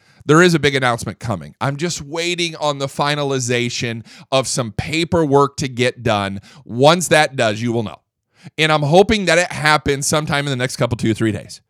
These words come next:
I was hoping it would happen last Friday. It did not. Okay? I'm not stringing you along. I'm not doing anything. And by the way, you guys are fantastic. You have, week over week,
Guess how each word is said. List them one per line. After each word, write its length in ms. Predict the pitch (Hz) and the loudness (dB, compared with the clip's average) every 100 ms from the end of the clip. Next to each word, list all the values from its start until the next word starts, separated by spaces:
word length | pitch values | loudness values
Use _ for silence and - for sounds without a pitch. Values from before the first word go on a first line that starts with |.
| _ - - | _ -10 0
I 80 | |
was 100 | 160 | 2
hoping 280 | 160 220 220 | 6 6 6
it 80 | 175 | 0
would 100 | 143 | 2
happen 200 | 147 143 | 2 2
last 220 | 143 131 | 0 2
Friday. 220 | 156 151 | 2 4
It 100 | 143 | 2
did 140 | 135 143 | 0 2
not. 240 | 139 95 - _ _ _ _ - | 0 -2 -10 _ _ _ _ -4
Okay? 440 | 123 120 131 175 _ - | 0 2 0 -2 _ -2
I'm 140 | 143 | 0
not 160 | 156 180 | 2 2
stringing 480 | - - 196 208 196 | 0 0 0 0 2
you 140 | 202 | 2
along. 580 | 202 147 151 160 156 151 - - | 4 4 4 4 2 -4 -14 -4
I'm 140 | 139 | 0
not 220 | 151 170 | 2 2
doing 240 | 165 185 175 | 4 4 4
anything. 220 | 170 165 | 2 2
And 100 | 208 | 4
by 120 | 294 | 4
the 80 | 208 | 4
way, 220 | 123 85 _ _ _ - | 0 -6 _ _ _ -6
you 180 | 190 | -2
guys 260 | 208 202 190 | 2 2 2
are 80 | 160 | 0
fantastic. 800 | - 190 190 175 151 147 131 - - | 2 2 2 0 -2 -2 -6 -10 -18
You 220 | - 175 208 | -6 0 2
have, 340 | 185 156 135 175 | 2 0 -4 -4
week 260 | 208 233 | -4 2
over 240 | 226 226 233 | 2 4 2
week, 320 | 165 143 | 0 -2